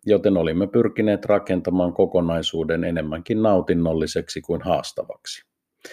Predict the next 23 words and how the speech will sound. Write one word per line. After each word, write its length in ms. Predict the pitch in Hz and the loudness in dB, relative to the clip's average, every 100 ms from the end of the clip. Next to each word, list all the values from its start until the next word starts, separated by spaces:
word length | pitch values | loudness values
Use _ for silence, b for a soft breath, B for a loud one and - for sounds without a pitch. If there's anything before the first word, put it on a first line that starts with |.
| B B B B _ | B B B B _
Täytyy 280 | 135 139 143 | 2 4 2
kyllä 200 | 139 143 | 6 6
myöntää, 460 | 156 143 107 113 | 8 6 6 4
että 240 | 110 - 110 - | 4 4 -2 0
näin 200 | 123 104 | 0 2
minä 180 | 98 101 | 0 0
rakennan 500 | 110 104 107 107 110 | -2 0 0 0 2
omatkin 480 | 127 110 - 101 85 | 2 2 0 -2 0
vaellukset, 640 | 85 82 82 - 92 78 b b b | -2 -2 -4 -6 -6 -6 b b b
sillä 300 | - 101 95 | -8 -2 2
en 120 | 104 120 | 4 4
ole 160 | 113 | 6
oikein 300 | 107 - 101 | 4 4 0
semmoinen 320 | 92 101 95 | 0 0 0
himosuorittaja 880 | 90 98 90 - 76 73 - - 73 | 0 -2 -2 -2 -4 -4 -6 -6 -6
tuolla 360 | 73 78 80 78 | -4 -2 0 0
Lapissa. 540 | 76 - - - - _ _ _ _ _ _ _ _ _ _ - - | 0 -4 -10 -12 -16 _ _ _ _ _ _ _ _ _ _ -12 -2
Enemmänkin 500 | 117 131 120 101 92 | 4 6 6 4 0
haen 300 | 92 101 101 | -2 -2 2
leirinuotiotunnelmia 1400 | 107 110 92 82 80 - 69 - 104 104 95 90 87 87 82 | 2 2 0 -4 -6 -8 -8 -6 -2 0 0 0 -2 -2 -2
ja 220 | 85 82 | -4 -4
erähetkiä. 840 | 92 82 76 80 - _ 78 73 - _ _ _ B B B B - | -4 -4 -4 -6 -8 _ -18 -18 -20 _ _ _ B B B B -6
Lappiromantikko, 1160 | 69 - _ 87 92 101 92 85 80 _ - | -6 -6 _ -4 0 2 0 -2 -6 _ -8